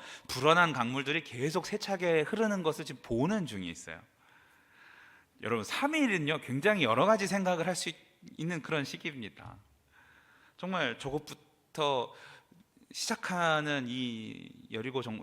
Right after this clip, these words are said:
이 가나안 정복의 사역을 해야 된단 말인가, 이런 마음까지 들었을 정도로, 저걸 내가 할 수 있을까 할 마음 정도로,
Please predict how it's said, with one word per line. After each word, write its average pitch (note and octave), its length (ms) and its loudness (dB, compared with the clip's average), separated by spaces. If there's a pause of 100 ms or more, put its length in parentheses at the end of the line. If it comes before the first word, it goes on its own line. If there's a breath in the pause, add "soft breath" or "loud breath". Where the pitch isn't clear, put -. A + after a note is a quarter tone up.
이 G2 160 -10
가나안 C#3+ 380 0
정복의 A#2 360 -4
사역을 B2 380 -6
해야 F3+ 160 -4
된단 C3 280 -2
말인가, G#2+ 400 -6
이런 E3+ 260 0
마음까지 B2 420 0
들었을 A2+ 360 -6
정도로, F#2 520 -10 (320 loud breath)
저걸 B2 260 0
내가 G#2+ 180 -2
할 D#3 100 -2
수 E3+ 120 -2
있을까 C#3+ 360 0
할 C3 160 2
마음 G2+ 260 -2
정도로, G#2+ 560 -4